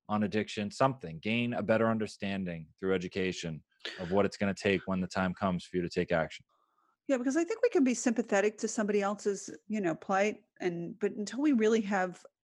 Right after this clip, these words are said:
Speaker 2: that, we educate ourselves and we really understand what somebody's going through, we, it's hard to have empathy.
Speaker 1: Of
Speaker 2: You
Speaker 1: course.
Speaker 2: know, d-, so, and I think that that's key, really, is in, in to, like,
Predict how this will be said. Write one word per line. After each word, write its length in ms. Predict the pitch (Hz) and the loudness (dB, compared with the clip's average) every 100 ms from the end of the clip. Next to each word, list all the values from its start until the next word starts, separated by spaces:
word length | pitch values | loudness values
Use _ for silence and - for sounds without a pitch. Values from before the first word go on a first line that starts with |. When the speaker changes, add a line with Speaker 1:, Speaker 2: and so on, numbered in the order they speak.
| _ | _
Speaker 2:
that, 240 | 175 180 - | 2 2 4
we 280 | 185 185 180 | 0 2 2
educate 440 | 180 190 208 202 | 2 0 0 4
ourselves 440 | 208 196 208 196 190 | 4 4 2 2 4
and 60 | |
we 100 | 185 | 2
really 240 | 180 185 185 | 4 2 0
understand 380 | 185 180 190 180 | -2 -4 -2 -2
what 100 | 175 | -2
somebody's 360 | 185 175 165 | -2 0 -2
going 280 | - 175 180 | 0 0 2
through, 160 | 208 196 | 0 0
we, 120 | 185 | -2
it's 180 | - 180 | -2 -4
hard 220 | - 190 | 0 -2
to 80 | 185 | -2
have 160 | 175 175 | -4 -2
empathy. 560 | 165 170 151 - 147 - - - - - | -4 -4 -6 -8 -10 -10 -20 -20 -20 -4
Speaker 1:
Of 80 | 95 | -2
Speaker 2:
You 40 | |
Speaker 1:
course. 180 | - 151 | 4 6
Speaker 2:
know, 300 | 185 196 - - | 6 2 -4 -10
d-, 160 | - | -8
so, 300 | 190 - 196 185 | -8 2 4 4
and 180 | 196 | 4
I 100 | 190 | 4
think 240 | 190 202 190 | 4 0 0
that 120 | 180 | 0
that's 400 | 175 175 - - - | -2 -4 -8 -18 -6
key, 380 | 208 170 - _ | -2 -2 -4 _
really, 380 | 185 175 165 - | -2 0 0 -2
is 240 | 170 170 - | -2 -4 -2
in, 240 | 180 170 165 - | -2 -2 -8 -2
in 340 | 180 170 165 | 0 0 -2
to, 340 | - 175 170 - | -4 -2 -2 -2
like, 220 | 175 165 | -2 -2